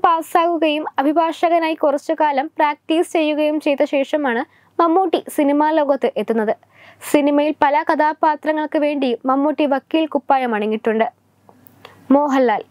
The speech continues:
തിരുവനന്തപുരം മഹാത്മാഗാന്ധി കോളേജിൽ നിന്നും ബികോം പഠനം പൂർത്തിയാക്കിയ ശേഷമാണ് മോഹൻലാൽ സിനിമയിൽ എത്തുന്നത്. അക്കാഡമിക് നോളജിനപ്പുറം കലയോടായിരുന്നു ചെറുപ്പം മുതലേ ലാലിന് താല്പര്യം.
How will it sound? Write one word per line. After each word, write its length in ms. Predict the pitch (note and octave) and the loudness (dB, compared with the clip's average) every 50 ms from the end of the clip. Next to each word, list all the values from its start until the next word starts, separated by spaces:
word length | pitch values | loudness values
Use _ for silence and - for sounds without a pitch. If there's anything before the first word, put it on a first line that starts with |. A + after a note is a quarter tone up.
| _ _ - - _ _ - | _ _ -20 -20 _ _ 0
തിരുവനന്തപുരം 640 | - F4 G4 G4 G#4 F#4+ G4 G#4+ G#4 G4+ G4+ G4+ F#4 F4 | 0 2 2 2 2 2 2 2 4 2 2 2 2 2
മഹാത്മാഗാന്ധി 720 | F4 C#4+ E4 F4 D#4 D4+ D#4 E4+ E4+ D#4+ F4+ F4 E4 D#4+ E4+ - | 2 2 2 0 0 0 0 0 0 0 0 0 0 0 0 2
കോളേജിൽ 400 | E4 D#4+ D#4+ D#4+ D#4 D4+ - D#4+ D#4+ D#4 | 0 2 2 2 0 0 0 -2 -2 -2
നിന്നും 240 | D#4 D4+ C#4 C4 C4 B3+ A#3+ | 0 0 0 -2 -2 -2 -2
ബികോം 420 | C4+ C#4+ D4 C#4+ _ - F4+ F4 E4 F4 | 0 0 -2 -2 _ 0 0 0 2 0
പഠനം 280 | F4 E4 E4 E4 E4 D4+ D#4+ | 0 0 0 -2 -2 -2 -2
പൂർത്തിയാക്കിയ 600 | D4+ D4 D4 - - E4+ E4 D#4 D4+ - D#4+ D4 - | -2 -2 -2 -2 -2 -2 0 -2 -2 -4 -6 -4 -2
ശേഷമാണ് 500 | D#4 D4+ - - E4+ D#4 D4+ C4+ A3 A#3+ C#4+ - - _ _ _ _ D#4 | -2 -2 -2 -2 -2 -2 -2 -2 -2 -2 -4 -8 -14 _ _ _ _ 0
മോഹൻലാൽ 500 | D#4+ D#4+ E4+ E4+ F4 F4+ F4 F4+ D4+ - - - - | 2 2 2 2 2 2 2 2 0 0 -2 -6 -4
സിനിമയിൽ 440 | - D4+ C#4 D4 D4+ D4+ D#4 D4 A3+ - - A3 | -2 0 0 0 0 0 0 -2 -2 -2 -4 -2
എത്തുന്നത്. 340 | G#3 - A#3+ A#3 A3+ A3+ - - _ _ _ _ _ _ - - - - C4 | -2 0 -2 0 -2 -2 -4 -6 _ _ _ _ _ _ -20 -10 -4 -4 -4
അക്കാഡമിക് 600 | C4 - - D#4+ D#4 D#4 D4+ D4+ C#4 D#4+ - _ - C#4 | -2 -2 0 0 0 2 0 0 0 -2 -4 _ -4 -2
നോളജിനപ്പുറം 720 | C#4+ C#4+ C#4+ C#4+ C#4+ C4 D4 C#4 C#4 - - D4 C4 D4 F4+ - _ _ _ _ _ - E4+ | 0 0 0 0 0 0 0 0 -2 -2 -2 -2 -2 -2 -4 -6 _ _ _ _ _ -2 0
കലയോടായിരുന്നു 680 | E4 E4+ F4 F#4+ G4 G4+ G4+ F#4+ F4+ E4+ E4+ C#4 C4 - - - | 2 2 2 2 2 2 2 2 2 0 0 -2 -4 -6 -4 -2
ചെറുപ്പം 340 | - D4 C#4 D4 - E4+ E4 D#4 | 0 0 0 0 0 0 0 0
മുതലേ 240 | D#4 C#4+ D4 A#3+ - - A#3 B3+ | 0 0 0 0 -2 -4 -4 -2
ലാലിന് 320 | B3 B3+ B3+ C4 B3+ A#3 - | -2 0 0 -2 -4 -4 -2
താല്പര്യം. 500 | A#3 A3 A3 A3 - A3+ A3 A3+ A3+ - | -4 -4 -4 -4 -4 -4 -2 -2 -2 -4